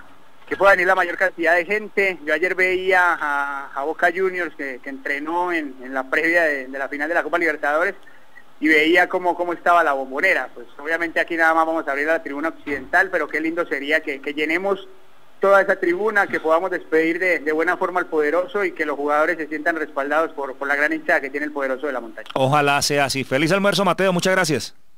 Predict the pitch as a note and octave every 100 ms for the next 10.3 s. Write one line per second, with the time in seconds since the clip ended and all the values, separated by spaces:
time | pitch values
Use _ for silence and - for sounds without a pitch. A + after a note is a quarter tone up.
0 | - - - - - - - F3 F#3+ G3
1 | G3+ F#3+ D#3 G#3 A#3 A#3 E3 F#3 F#3+ F3
2 | F#3+ F#3+ G3 G#3 E3 C#3 - D#3+ D3 C#3
3 | C3+ C3 A#2+ - - F3 G3+ G#3 F3 F#3
4 | G#3+ G3+ F3+ D#3+ C#3 F#3+ F3+ G#3 F#3+ E3
5 | C#3+ D3 D#3+ E3 F#3+ F#3 G#3 F3 - E3+
6 | F#3 D#3+ F3 F3+ F3+ F#3 E3 C#3 C#3+ F3
7 | F#3 F3 C#3 B2+ A#2+ D3 C3+ C#3 F3 F3
8 | A#2+ F#2 - - - D3 E3 G3+ E3+ D#3+
9 | G#3 F#3+ E3 F#3 F#3+ F#3 F3 D#3 D3 C#3
10 | F#3 G#3+